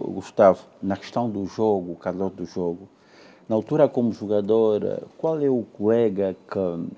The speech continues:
quando tivesse em campo, na verdade, dava-lhe grande confiança, aquele colega que fazia sempre aquele passe majestoso para Gustavo, para fazer também o melhor movimento que resultava sempre em ponto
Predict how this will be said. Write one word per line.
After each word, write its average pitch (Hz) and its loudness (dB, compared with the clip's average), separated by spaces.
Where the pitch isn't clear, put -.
quando 110 4
tivesse 107 -2
em 90 -4
campo, 95 -8
na 101 -6
verdade, 101 0
dava-lhe 107 0
grande 113 0
confiança, 104 -4
aquele 117 -2
colega 104 -2
que - -16
fazia 107 0
sempre 101 -2
aquele 104 -2
passe 104 0
majestoso 92 -4
para 90 -4
Gustavo, 95 0
para 92 -4
fazer 101 0
também 107 0
o 113 -2
melhor 113 4
movimento 110 -2
que 113 -12
resultava 104 -2
sempre 107 -8
em 98 -6
ponto 101 -6